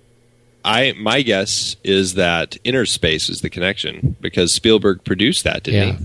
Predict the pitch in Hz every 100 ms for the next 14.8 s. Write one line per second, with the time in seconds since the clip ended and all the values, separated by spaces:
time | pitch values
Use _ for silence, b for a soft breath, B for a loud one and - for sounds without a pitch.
0 | - 117 110 98 - _ _ _ b b
1 | b b b b b b b b b _
2 | - - 127 117 120 135 131 117 110 104
3 | 98 101 110 131 120 117 107 95 95 92
4 | 95 113 80 73 110 117 _ 95 87 85
5 | 82 - - 87 - 92 87 82 - 92
6 | 90 85 - 82 85 90 156 87 87 85
7 | 101 95 87 B B B - - - 123
8 | 123 135 123 120 113 82 104 101 92 -
9 | 104 110 101 101 92 87 85 80 78 73
10 | _ - 85 78 73 - - - - -
11 | - 95 87 - - 80 76 - - 82
12 | 80 87 87 B B B 123 156 147 143
13 | 123 104 95 92 127 131 113 - 101 92
14 | 90 - - 92 85 82 82 80